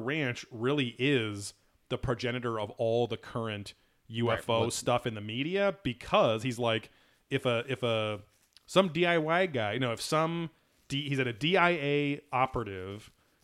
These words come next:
Speaker 1: if he hadn't gone to the ranch in two thousand seven and had his own paranormal experience that he personally witnessed, there wouldn't be an osap, there wouldn't be a, um, uh, A tip that Lou Elizondo was, you know, a
Speaker 2: Mm-hmm.
Speaker 1: part of and stuff too. So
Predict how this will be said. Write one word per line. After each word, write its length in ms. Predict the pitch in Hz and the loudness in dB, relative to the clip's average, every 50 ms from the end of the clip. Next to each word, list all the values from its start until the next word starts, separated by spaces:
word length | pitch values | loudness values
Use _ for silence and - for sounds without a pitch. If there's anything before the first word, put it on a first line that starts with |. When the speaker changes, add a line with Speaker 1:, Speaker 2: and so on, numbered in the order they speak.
| _ - | _ -6
Speaker 1:
if 140 | 131 120 | -6 -6
he 220 | - - 151 160 156 | -6 -4 -4 -2 0
hadn't 320 | 156 170 170 156 147 139 | 2 2 0 0 -2 -4
gone 280 | 123 123 120 123 135 156 | -4 -2 -2 -2 -2 -2
to 80 | 175 175 | -2 -2
the 100 | 180 180 | -2 -2
ranch 340 | 165 131 107 107 110 113 - | -2 -2 -2 -2 -2 -4 -6
in 80 | 107 98 | -8 -8
two 160 | - 135 123 | -8 -6 -6
thousand 300 | 127 117 113 101 110 101 | -4 -4 -6 -6 -8 -12
seven 320 | - - - 123 117 110 104 | -10 -6 -4 -4 -4 -4 -6
and 100 | 107 104 | -10 -10
had 220 | - 127 117 113 | -8 -8 -8 -6
his 140 | 123 107 - - | -8 -10 -12 -10
own 300 | - 120 113 120 123 131 | -8 -6 -4 -2 -4 -4
paranormal 500 | 131 - 131 120 113 110 110 110 113 107 95 | -4 -4 -6 -4 -4 -4 -4 -4 -6 -6 -8
experience 680 | - - - - 110 110 113 123 135 147 160 - - | -10 -14 -10 -8 -6 -4 -4 -2 -4 -4 -6 -6 -8
that 160 | - 107 98 | -8 -10 -10
he 120 | - 117 104 | -10 -14 -14
personally 480 | - - 123 117 - - 120 104 98 | -10 -8 -8 -6 -8 -8 -10 -12 -12
witnessed, 540 | 95 104 123 120 - 190 202 214 - - - _ _ - - _ _ _ _ _ | -12 -12 -14 -12 -10 -8 -6 -6 -8 -10 -14 _ _ -20 -20 _ _ _ _ _
there 140 | - 135 131 | 0 0 2
wouldn't 280 | 131 135 165 143 127 117 | 4 2 2 2 0 -4
be 160 | 127 123 131 | -4 -4 -2
an 100 | 135 131 | -2 -4
osap, 600 | 147 143 151 156 165 156 - - 113 104 98 - | -4 -4 -4 -4 -4 -4 -4 -4 -4 -4 -4 -6
there 120 | - 110 104 | -8 -8 -6
wouldn't 280 | 104 110 120 120 113 | -6 -8 -8 -8 -8
be 240 | 113 120 117 120 123 | -8 -6 -6 -6 -6
a, 340 | 117 113 110 110 110 110 117 | -6 -4 -4 -4 -4 -6 -6
um, 480 | - 117 113 110 107 104 104 101 104 98 - - _ _ _ _ _ - | -6 -4 -4 -4 -4 -4 -6 -8 -8 -10 -10 -12 _ _ _ _ _ -4
uh, 280 | 120 113 107 104 107 - - - | -2 -2 -2 -2 -4 -6 -6 -2
A 160 | 143 147 156 | 0 0 0
tip 340 | 147 - - - 110 - - | 0 -2 -4 -6 -6 -4 -6
that 140 | 110 113 107 | -8 -8 -6
Lou 120 | 107 107 110 | -6 -4 0
Elizondo 720 | 110 117 123 127 120 139 143 160 165 143 123 107 104 101 104 | 0 2 2 2 2 0 0 0 0 0 0 0 -2 -2 -4
was, 240 | 107 104 95 - | -6 -6 -6 -8
you 80 | 110 107 | -10 -10
know, 120 | 101 117 | -8 -6
a 40 | - | -6
Speaker 2:
Mm-hmm. 220 | 123 110 104 90 87 | -4 -4 -4 -4 -2
Speaker 1:
part 160 | 120 110 107 | -2 -2 -2
of 140 | 107 101 95 | -2 -4 -6
and 100 | 101 98 | -8 -10
stuff 240 | - - 98 - - | -8 -10 -10 -10 -6
too. 240 | - 127 113 95 92 | -4 -4 -4 -4 -6
So 400 | - - 120 110 104 104 104 | -6 -4 -4 -2 -2 -4 -6